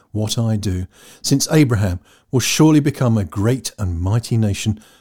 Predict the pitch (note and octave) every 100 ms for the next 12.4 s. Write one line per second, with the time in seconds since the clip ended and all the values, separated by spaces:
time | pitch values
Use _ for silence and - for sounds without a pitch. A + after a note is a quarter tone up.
0 | - - B2+ D3+ D3+ C#3+ - C#3 B2+ B2
1 | A2+ A#2 - G2+ F#2+ F#2+ G#2 - G#2 F#2+
2 | A#2 A2+ _ _ _ _ _ _ _ _
3 | _ _ _ _ _ _ - A2+ A#2 B2
4 | A#2+ A2 A#2 C3+ C3 G2 D#2+ D#2+ _ -
5 | A2 A#2+ - B2 B2+ A#2 G#2+ - C3+ C3
6 | B2+ A#2 - G#2+ A2+ B2+ C#3 C#3 C3 -
7 | E3 D3 F#2+ - B2 E3+ E3+ - D#3+ B2
8 | F#2+ E2+ - - A2+ - F2 E2+ E2+ _
9 | _ _ _ _ - A#2+ C3 B2+ A#2+ -
10 | D#3+ - D#3 C3+ A#2+ A2 A2 A#2+ A2 F#2
11 | E2+ _ _ - A2 G#2+ G2+ G#2+ B2+ -
12 | B2 A#2+ A2+